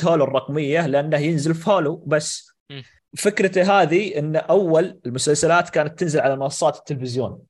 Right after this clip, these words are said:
Speaker 2: مم.
Speaker 1: مثل، آه، اتش بي او. اتش بي او طبعا مو بماكس، اتش بي او التلفزيون، شركات تلفزيون، منصات تلفزيون، مثل،
Speaker 2: مم.
Speaker 1: آه، ان بي سي، مثل، آه، اي بي سي، مثل، آه، سي بي اس وسي بي سي، هذه حق،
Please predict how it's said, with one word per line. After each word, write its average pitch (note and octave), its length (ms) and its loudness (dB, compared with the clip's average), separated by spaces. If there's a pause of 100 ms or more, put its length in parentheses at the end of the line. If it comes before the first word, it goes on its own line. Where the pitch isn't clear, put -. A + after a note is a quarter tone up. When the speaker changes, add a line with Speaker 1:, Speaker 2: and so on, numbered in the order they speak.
(140)
Speaker 2:
مم. C3 220 -14
Speaker 1:
مثل، B2 340 -4
آه، G#2+ 360 2
اتش - 180 -6
بي B2+ 160 2
او. C3 260 2
اتش - 200 -10
بي C#3 80 0
او C3+ 160 2
طبعا B2 300 0
مو C3 140 -2
بماكس، C#3 580 -2
اتش C3+ 200 -8
بي C3+ 100 0
او D3 220 4
التلفزيون، B2 760 -2
شركات B2+ 460 -2
تلفزيون، A#2+ 420 -2
منصات A2+ 420 -4
تلفزيون، A#2 460 -2
مثل، A#2+ 180 -6
Speaker 2:
مم. A#2+ 100 0
Speaker 1:
آه، A2 480 0
ان C3+ 100 0
بي A#2+ 140 0
سي، C3 380 -2 (320)
مثل، A#2+ 380 -2
آه، G#2+ 640 0
اي B2+ 140 2
بي B2 140 -2
سي، B2+ 440 -4
مثل، A#2+ 360 -4
آه، A2 240 2
سي B2+ 220 -2
بي B2+ 260 0
اس - 240 -4
وسي B2 220 -4
بي A#2+ 120 -4
سي، B2+ 320 -2
هذه B2+ 240 0
حق، B2 100 -2